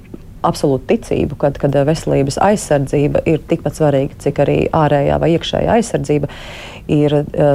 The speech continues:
tieši tāpēc, ka, eh, īsti jau mēs, eh, tiešām jautājums, vai mēs tad runājam par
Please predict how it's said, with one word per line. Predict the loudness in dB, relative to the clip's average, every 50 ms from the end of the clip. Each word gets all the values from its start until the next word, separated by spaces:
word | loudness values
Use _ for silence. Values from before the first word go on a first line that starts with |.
| 2 2
tieši | 2 0 0 0 0 0 0
tāpēc, | 0 2 2 0 0 0 -2 -8 -2
ka, | 0 2 2 2 -2 -6 -12 -6 0 2
eh, | 2 4 4 4 2 2 0 -2 -4 -8 -12 -14 -12 -2 0
īsti | 2 4 2 2 2 0 0 2 2
jau | 2 2 2
mēs, | 2 0 0 -2 -4 -4 0 2
eh, | 2 4 4 2 0 -2 -8 -10 -12 -12 -10 -8 -10 -10 -10 -8 -2 0
tiešām | 0 2 2 2 2 2 2 0 0
jautājums, | 0 2 2 2 2 0 -2 0 0 0
vai | 2
mēs | 2 2 0 0 0
tad | 0 0 2
runājam | 2 2 4 2 2 2 0 0 0 0
par | 0 0 -2